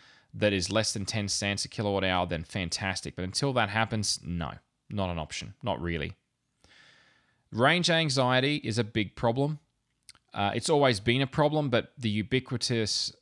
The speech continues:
nature of gas, uh, gas stations, petrol stations, whatever you wanna call them, service stations, is such now that after hundred years plus,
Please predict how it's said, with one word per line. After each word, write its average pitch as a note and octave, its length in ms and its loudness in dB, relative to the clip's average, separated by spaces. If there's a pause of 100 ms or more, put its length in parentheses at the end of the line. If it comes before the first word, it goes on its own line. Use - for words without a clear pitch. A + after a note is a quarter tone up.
(100)
nature A#2 460 0
of G2 300 -2
gas, A#2 320 0
uh, G2+ 200 -6
gas A#2+ 220 0
stations, B2+ 500 -2
petrol B2 240 -4
stations, A#2 440 -2
whatever G2+ 200 0
you A#2 60 -2
wanna A2 100 -4
call B2 220 -2
them, A#2 100 -2
service A2 280 -2
stations, A#2+ 480 -2 (520)
is G#2+ 160 0
such - 360 2
now A#2+ 240 2
that A2 120 4
after G#2 240 2
hundred A#2+ 380 -2
years G#2+ 280 0
plus, - 540 0